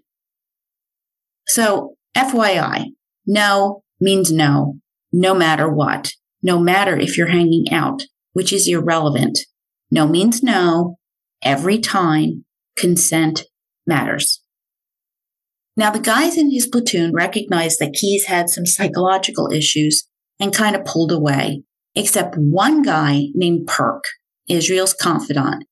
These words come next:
who provided great insight. Perk told the team that he and Izzy talked about regular Army stuff, you know, how to steal money or commit crimes.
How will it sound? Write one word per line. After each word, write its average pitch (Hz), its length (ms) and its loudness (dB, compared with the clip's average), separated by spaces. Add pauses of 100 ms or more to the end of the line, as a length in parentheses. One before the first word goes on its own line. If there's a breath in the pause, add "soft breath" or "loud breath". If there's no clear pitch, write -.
(120)
who 196 140 0
provided 170 680 0
great 147 540 0
insight. - 720 -2 (880)
Perk 277 340 -2
told 226 300 0
the 240 60 2
team 147 500 0
that 165 160 -2
he 196 220 0
and 208 100 0
Izzy 170 360 0
talked 185 380 -2
about 170 320 0
regular 160 500 -2
Army 156 280 0
stuff, 143 440 -2 (400)
you 320 120 2
know, 170 240 2
how 190 180 0
to 202 80 -4
steal 185 320 0
money 160 260 2
or 160 60 0 (100)
commit - 360 -2
crimes. 151 680 -2